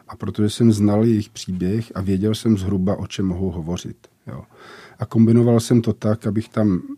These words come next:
neukazoval jen úspěšné příběhy, ale třeba jeden z hostů hovořil právě o tom, jak zkrachoval, jeden z hostů hovořil o tom, jak byl vyhořelý, jak skončil v Bohnicích. A tím byl ten, eh,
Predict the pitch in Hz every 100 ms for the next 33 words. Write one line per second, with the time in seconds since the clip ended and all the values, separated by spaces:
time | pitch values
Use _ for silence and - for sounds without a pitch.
0 | _ - 101 104 104 98 107 98 107 110
1 | 104 104 - 107 - 113 104 - 95 95
2 | 90 101 101 101 - 101 98 104 98 90
3 | - 110 95 95 104 92 92 92 98 95
4 | 101 101 95 - 92 - 120 107 104 104
5 | 117 _ - - - _ 110 104 98 98
6 | - 107 101 98 104 87 95 107 104 92
7 | 98 98 90 107 - 107 107 104 - -
8 | 104 - 98 98 98 113 117 117 110 110
9 | - _ - - - - - - - 107
10 | 107 107 107 - - - - - - _
11 | _ _ _ - 160 160 143 139 - 131
12 | 123 110 - - - - - 104 98 98
13 | 95 92